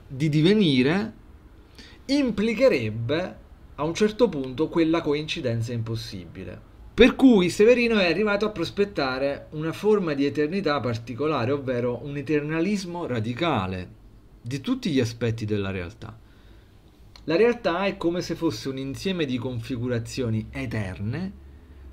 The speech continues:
ma non nel senso della sempiternità, cioè non nel senso che tutte le configurazioni esistano nel tempo, ma che ogni configurazione esista sempre atemporalmente.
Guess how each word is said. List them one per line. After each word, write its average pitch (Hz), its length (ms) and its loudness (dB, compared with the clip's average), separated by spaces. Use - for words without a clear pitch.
ma 147 320 2
non 247 160 4
nel 208 160 4
senso 151 340 -4
della 135 240 -2
sempiternità, 110 1000 -6
cioè 170 500 -2
non 165 380 0
nel 175 120 2
senso 151 380 -4
che 135 120 2
tutte 202 280 0
le 151 100 6
configurazioni 139 960 -2
esistano 127 680 -6
nel 113 300 -2
tempo, 104 800 -4
ma 175 300 0
che 180 160 0
ogni 226 300 2
configurazione 190 880 -2
esista 180 460 -4
sempre 160 420 -6
atemporalmente. 117 1300 -2